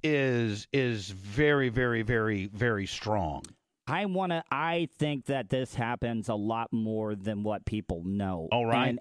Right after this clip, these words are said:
Speaker 2: and, and, and I, I really think talking about it, if it get, it can help somebody. You know, like, the morning, like, when I talked about I trying to harm myself, one of the reasons, well, two reasons. I wanted to hold myself accountable in case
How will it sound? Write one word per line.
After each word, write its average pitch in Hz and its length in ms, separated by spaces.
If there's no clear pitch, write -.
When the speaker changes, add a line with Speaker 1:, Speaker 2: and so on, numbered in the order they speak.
Speaker 2:
and, 143 280
and, 143 380
and 143 420
I, 135 500
I 131 80
really 143 480
think 135 380
talking 151 400
about 98 380
it, 120 200
if 131 120
it 165 60
get, 165 240
it 160 160
can 147 140
help 185 220
somebody. 107 380
You 160 160
know, 156 120
like, 143 300
the 160 80
morning, 139 760
like, 147 260
when 143 260
I 139 160
talked 143 300
about 143 320
I 135 160
trying 139 300
to 131 60
harm 143 200
myself, 110 380
one 123 120
of 123 80
the 117 60
reasons, 143 260
well, 107 220
two 196 160
reasons. 123 460
I 135 100
wanted 131 300
to 107 100
hold 131 180
myself 120 400
accountable 113 680
in 107 100
case 110 320